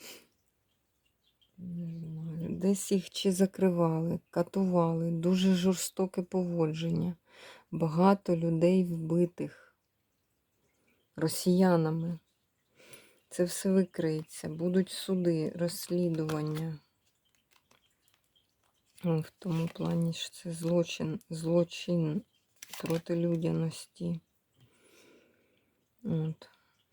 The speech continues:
Десь на околиці невелика кількість росіян залишиться, а самі рашисти, вони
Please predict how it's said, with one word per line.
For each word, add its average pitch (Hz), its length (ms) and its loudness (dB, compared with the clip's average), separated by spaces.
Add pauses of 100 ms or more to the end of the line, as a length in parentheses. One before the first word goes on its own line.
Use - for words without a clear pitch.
(680)
Десь 214 400 4
на 202 160 6
околиці 160 720 -2
невелика 180 800 2
кількість 170 680 -4
росіян 170 680 4
залишиться, 165 1040 -4
а 170 100 -6
самі 180 680 4
рашисти, 170 880 -2
вони 165 460 2